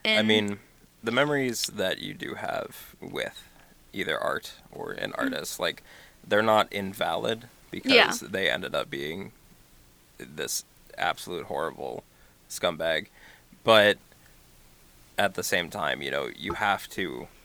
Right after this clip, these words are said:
Speaker 1: realize that if you're continuing to consume that media, you are, in a way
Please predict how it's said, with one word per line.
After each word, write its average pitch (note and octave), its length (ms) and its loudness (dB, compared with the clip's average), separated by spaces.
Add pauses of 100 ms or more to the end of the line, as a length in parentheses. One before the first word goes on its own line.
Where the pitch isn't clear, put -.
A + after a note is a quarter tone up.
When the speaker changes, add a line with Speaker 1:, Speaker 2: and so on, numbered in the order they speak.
(300)
Speaker 1:
realize G#2 460 2
that F#2+ 220 0
if - 160 -6
you're A2 80 -4
continuing A#2+ 540 -2
to - 100 -10
consume G2 640 -6
that D#2+ 240 -2
media, B1 540 -4 (640)
you G#2 220 -2
are, G#2 180 6
in F#2 180 0
a F#2+ 60 -2
way D2 480 2